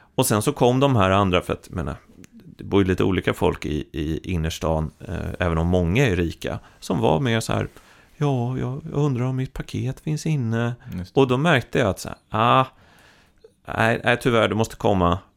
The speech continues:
Speaker 1: eh, på måndag då, eh, för att
Speaker 2: Mm.
Speaker 1: jag visste att paketet skulle liksom finnas uppe på hyllan först på måndag, men det kanske låg i en postsäck där bakom.
Speaker 2: Mm.
Speaker 1: Men om det
Speaker 2: Mm.
Speaker 1: kom då någon i,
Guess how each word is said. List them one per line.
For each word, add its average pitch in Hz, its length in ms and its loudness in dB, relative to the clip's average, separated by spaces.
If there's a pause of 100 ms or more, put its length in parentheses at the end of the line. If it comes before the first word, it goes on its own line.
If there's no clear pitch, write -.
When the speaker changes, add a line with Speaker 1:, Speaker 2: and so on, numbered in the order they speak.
(160)
Speaker 1:
eh, 80 200 -4
på 98 160 -2
måndag 80 360 0
då, 80 180 -2
eh, 73 200 -6
för - 180 -4
att 85 80 0
Speaker 2:
Mm. 87 140 -8
Speaker 1:
jag 98 80 2
visste 104 240 0
att 85 80 -2
paketet 82 640 -6 (100)
skulle 87 300 -4
liksom 87 220 -6
finnas 92 320 2
uppe 80 160 -4
på - 140 -8
hyllan 110 800 2 (160)
först - 260 -8
på 82 80 -6
måndag, 76 300 -4
men 85 60 -4
det 85 60 -6
kanske 101 260 -6
låg 127 380 0
i - 20 2
en 92 100 0
postsäck - 760 -6
där - 100 -6
bakom. - 480 -8
Speaker 2:
Mm. 95 500 0
Speaker 1:
Men 110 220 2
om 117 80 0
det 123 60 -2
Speaker 2:
Mm. 120 60 -4
Speaker 1:
kom 151 320 4
då 90 300 6
någon 90 460 2 (180)
i, 107 180 -2